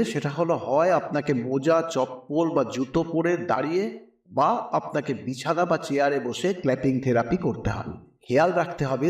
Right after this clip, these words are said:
যাতে আপনার শরীরের সাথে মাটির কোনো কানেকশন না থাকে, আপনার এনার্জি গ্রাউন্ডিং বা আর্থিংয়ের মাধ্যমে মাটিতে না চলে যায়। আপনি দিনের যে কোনো সময় এটা করতে পারেন, তবে বেশি উপকার হবে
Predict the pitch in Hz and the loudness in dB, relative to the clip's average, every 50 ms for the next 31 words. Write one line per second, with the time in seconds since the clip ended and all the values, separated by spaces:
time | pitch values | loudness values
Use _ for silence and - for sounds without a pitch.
0 | 190 175 151 135 123 - 139 135 135 - - 131 123 - - - 131 139 147 151 | 2 4 2 2 2 2 2 0 0 0 -4 -6 -6 -6 -6 -4 -4 -4 -2 0
1 | 175 180 156 - - 151 - - 107 92 - - - _ _ _ - 101 113 123 | 0 0 0 0 -2 -4 -4 -4 -8 -12 -12 -16 -20 _ _ _ -8 -2 -2 0
2 | 135 - 165 175 196 190 - - 143 143 139 - - 123 123 151 170 165 170 170 | 0 2 4 2 2 2 0 -2 -2 -2 -2 -2 0 2 2 2 2 2 -2 -2
3 | - 151 147 135 120 117 120 139 - - 110 107 110 90 82 - - - - _ | -2 0 0 0 0 0 0 0 0 -2 -4 -4 -4 -6 -6 -8 -12 -18 -20 _
4 | _ _ - - - - - 131 131 - - 117 135 135 147 160 170 170 165 - | _ _ -8 -8 -6 -2 0 0 0 0 -2 -2 -2 0 2 2 2 2 2 0
5 | 190 214 196 147 104 107 117 120 139 156 170 180 190 180 196 214 226 214 220 - | 0 0 0 -2 -2 0 2 2 2 0 0 -4 -2 -2 0 0 0 2 0 0
6 | - - - 139 156 - - - 196 190 214 196 170 156 135 120 107 - 123 110 | 0 2 0 0 0 -2 -6 -6 -4 0 0 0 2 2 0 0 0 -4 -4 -4
7 | 98 87 87 - - - _ _ _ - 85 98 107 117 - - 131 127 131 151 | -4 -4 -8 -10 -14 -20 _ _ _ -8 -4 -2 -2 0 0 0 -2 0 2 2
8 | 202 226 214 190 101 101 113 117 - - - 151 147 147 135 113 90 76 - - | 4 4 4 2 2 2 0 0 -4 -2 -2 0 2 2 2 2 0 -2 -6 -8
9 | - - - _ _ _ _ _ - 113 139 - - - 175 196 202 165 147 165 | -10 -14 -20 _ _ _ _ _ 0 0 0 0 -2 -2 0 0 0 0 -2 -4
10 | 170 170 175 180 151 123 123 151 175 170 170 196 208 220 220 220 220 185 170 151 | 0 0 0 0 0 0 2 2 2 2 2 0 0 0 0 0 0 0 2 2
11 | 143 151 196 202 - 156 151 - 143 131 - - 131 110 113 92 - - - - | 2 2 2 2 2 0 0 0 -2 -4 -2 -2 -2 -2 -2 -2 -4 -6 -10 -14
12 | - - _ _ _ _ - 110 113 123 131 110 123 135 135 - - 202 202 185 | -18 -20 _ _ _ _ -4 0 2 2 2 2 2 0 0 0 -2 2 2 2
13 | 170 - 160 135 110 147 139 117 - 120 117 139 | 2 2 0 2 2 2 2 2 -2 -2 0 2